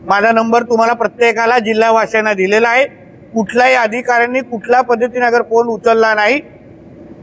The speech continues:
तर त्यांनी मला फोन करावं. पुढचं काम जिल्ह्याचा पालकमंत्री म्हणून मी स्वतः करीन. सगळे ते सगळे, आम्ही सगळे खाते प्रमुख, पालकमंत्री सकट, जिल्हाधिकारी सकट, सगळेच खाते प्रमुख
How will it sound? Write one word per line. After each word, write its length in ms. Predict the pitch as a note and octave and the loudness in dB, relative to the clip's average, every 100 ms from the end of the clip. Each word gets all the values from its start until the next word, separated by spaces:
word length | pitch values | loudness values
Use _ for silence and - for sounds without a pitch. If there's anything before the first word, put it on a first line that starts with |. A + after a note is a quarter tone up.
| - - - | -20 -20 -4
तर 180 | A3+ C4 - - - - | 0 0 -2 -14 -20 -4
त्यांनी 240 | G#3+ A#3 | -2 0
मला 280 | B3 A#3 C4+ | 0 0 0
फोन 260 | C4+ C4 C4 | 2 0 0
करावं. 440 | A#3+ A#3 A#3+ D4 D#4+ - - - | -2 0 2 2 0 -8 -20 -6
पुढचं 320 | A3+ G3+ C4+ | -4 0 0
काम 340 | B3+ B3 C#4 D4+ - - - D#3+ | 2 0 0 -4 -18 -20 -10 -2
जिल्ह्याचा 400 | G#3+ A#3+ A#3+ B3+ | 0 2 2 0
पालकमंत्री 720 | B3 G#3+ A#3+ A#3+ A#3+ A#3+ A#3+ | 0 0 0 -2 -4 -2 0
म्हणून 280 | A3 G#3+ F#3 | 2 0 0
मी 160 | A#3 | -2
स्वतः 320 | A#3+ A#3 B3 | 0 -2 -2
करीन. 320 | A#3+ A#3+ C#4 C#4 - - - - - - | -2 0 0 -2 -12 -20 -20 -20 -18 -4
सगळे 280 | A3+ G#3 B3+ | 0 2 2
ते 160 | C#4 B3+ | 2 0
सगळे, 260 | B3+ B3+ | 2 2
आम्ही 240 | B3+ B3 B3+ | 0 -2 -2
सगळे 300 | A3+ A3+ C#4 | 0 2 2
खाते 280 | B3 A3+ B3 | 0 -2 0
प्रमुख, 320 | A#3+ A3+ A3 F#3+ - - - - - - | 0 0 0 -4 -10 -20 -20 -20 -18 -4
पालकमंत्री 680 | F#3 G#3 A#3+ A#3 A3 A#3+ A3+ | 0 2 0 -2 -2 -2 -2
सकट, 360 | A3 A3 A#3 | -2 2 0
जिल्हाधिकारी 680 | F#3 G3 G#3 A3+ A3+ A3+ A#3 | 2 0 0 0 -2 0 0
सकट, 280 | G#3 A3 A#3 | 0 0 -2
सगळेच 440 | A#3 A#3 C4 D#4 B3+ | 0 0 0 0 -2
खाते 400 | A3 A#3 A#3+ G#3+ | -4 0 0 0
प्रमुख 640 | - - - G#3 A3 | -6 -12 -2 0 2